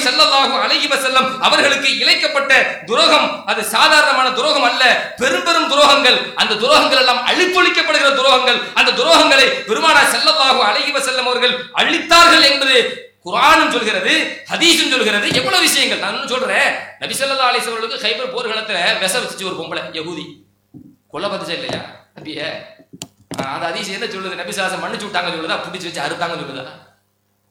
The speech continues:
புகார்ல வரக்கூடிய செய்தி தானே. மாணவி ரசூலுல்லாஹி ஸல்லல்லாஹு அலைஹி வஸல்லம் அவர்கள் சஹாபாக்கள் கேட்கறாங்க, "அலா நக்துலுஹா, உங்களுக்கு விஷம் வச்சு கொல்ல பார்த்தாங்களா அந்த யகூதியா, அவர்களை நாங்கள் கொலை செய்து விடட்டுமா?" என்று கேட்ட பொழுது, "லா,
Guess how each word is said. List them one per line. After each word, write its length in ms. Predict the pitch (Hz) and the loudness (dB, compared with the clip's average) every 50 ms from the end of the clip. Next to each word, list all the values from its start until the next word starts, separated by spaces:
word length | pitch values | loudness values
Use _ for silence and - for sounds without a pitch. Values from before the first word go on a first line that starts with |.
| _ _ _ _ _ _ - 185 | _ _ _ _ _ _ -18 -18
புகார்ல 380 | 165 175 185 233 240 247 240 | -16 -10 -6 -2 -2 -2 0
வரக்கூடிய 340 | 226 226 226 226 226 226 214 | -2 -4 -4 -6 -6 -6 -6
செய்தி 180 | 196 220 226 220 | -6 -6 -6 -4
தானே. 180 | 214 208 247 | -4 -2 -2
மாணவி 600 | 254 208 - - - - 208 220 240 233 214 214 | 0 -2 -2 -4 -4 -2 -2 0 0 0 -2 -4
ரசூலுல்லாஹி 540 | 208 - 247 247 233 233 226 220 208 214 208 - 190 | -6 -8 -8 -10 -8 -4 -2 -2 0 0 -2 -4 -6
ஸல்லல்லாஹு 440 | 208 240 247 233 226 214 208 208 | -6 -6 -6 -4 -2 -2 -2 -2
அலைஹி 300 | 208 185 208 226 208 220 | -2 -2 -2 -4 -4 -6
வஸல்லம் 320 | 214 220 - 208 220 214 202 | -8 -8 -8 -10 -8 -8 -8
அவர்கள் 500 | 208 247 294 302 294 277 294 294 - - - | -6 -4 0 0 0 0 0 -4 -10 -12 -10
சஹாபாக்கள் 500 | - 185 214 269 277 269 277 277 262 247 | -6 -2 0 0 0 0 0 -2 -2 -2
கேட்கறாங்க, 400 | - 277 294 285 277 277 269 254 214 147 - - - - - - | -2 -2 0 0 0 0 0 0 0 -2 -4 -8 -12 -16 -14 -6
"அலா 200 | - 170 233 262 | 0 2 4 4
நக்துலுஹா, 840 | 254 254 - 269 254 302 311 302 294 240 294 285 277 233 - - - - - - - - - _ _ _ _ _ _ | 4 4 0 0 -2 -4 -4 0 2 4 6 6 6 6 4 2 -2 -4 -8 -12 -18 -20 -20 _ _ _ _ _ _
உங்களுக்கு 300 | - 170 240 247 233 233 | -6 -4 -2 0 0 0
விஷம் 220 | 233 240 - 320 302 | 0 0 2 2 2
வச்சு 180 | 285 285 294 | 2 2 0
கொல்ல 200 | - 247 285 320 | -2 0 2 2
பார்த்தாங்களா 340 | 302 302 294 294 302 302 294 | 4 4 4 4 4 4 4
அந்த 160 | 294 277 277 | 2 0 2
யகூதியா, 500 | 262 254 233 - 311 311 302 285 277 240 190 - - - - - - - - | 2 2 2 0 0 0 0 2 2 2 2 0 -2 -6 -10 -16 -18 -10 -4
அவர்களை 240 | - 247 269 262 262 | -2 0 2 2 2
நாங்கள் 200 | 247 247 - 202 | 2 0 0 2
கொலை 200 | 269 320 359 311 | 2 4 4 4
செய்து 240 | 320 320 320 294 277 | 2 0 -2 -2 -2
விடட்டுமா?" 340 | 269 269 254 254 294 339 359 320 - - - - | -2 -2 0 2 4 6 6 6 6 4 2 0
என்று 200 | - 247 254 262 | -2 -2 -2 0
கேட்ட 220 | - 254 294 277 262 | 0 0 0 0 0
பொழுது, 600 | 262 254 247 240 226 214 196 - - - - - - - | 0 0 0 0 0 0 0 -2 -4 -8 -14 -18 -20 -18
"லா, 540 | 127 135 180 208 202 180 - - - - | -8 -4 0 0 0 0 -2 -6 -10 -14